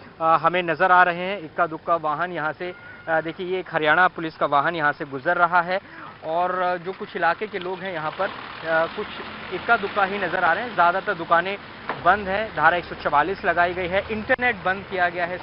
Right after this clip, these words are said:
पूरे इलाके में, अ, ताकि किसी तरह की कोई अफवाह, अ, इधर उधर ना फैले और उससे ज़्यादा स्थिति ख़राब ना हो। तो फिलहाल, अ, नूह का ये एक पॉइंट है, बस अड्डे के ठीक पास की ये सड़क है जहाँ कल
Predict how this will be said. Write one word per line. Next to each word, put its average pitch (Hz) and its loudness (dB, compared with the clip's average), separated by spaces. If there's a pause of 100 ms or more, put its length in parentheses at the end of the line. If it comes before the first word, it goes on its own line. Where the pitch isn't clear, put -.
पूरे 165 0
इलाके 147 0
में, 185 -4 (380)
अ, 160 8
ताकि 160 4
किसी 180 -4
तरह 165 8
की 170 -2
कोई 175 -2
अफवाह, 175 8 (360)
अ, 160 6
इधर 180 0
उधर 175 0
ना 160 4
फैले 185 -2
और 170 0
उससे 165 -8
ज़्यादा 147 6 (320)
स्थिति 175 -6
ख़राब 165 4
ना 170 0
हो। 175 -2
तो 175 -6
फिलहाल, 175 4
अ, 156 2
नूह 160 -6
का 190 -2
ये 175 -2
एक 160 -10 (140)
पॉइंट 180 -2
है, 208 -2 (120)
बस 170 0
अड्डे 180 -4
के 202 -6
ठीक 226 -12 (100)
पास 156 -2
की 170 -10
ये 165 -10
सड़क 151 -8
है 185 -4 (420)
जहाँ 165 0
कल 180 -2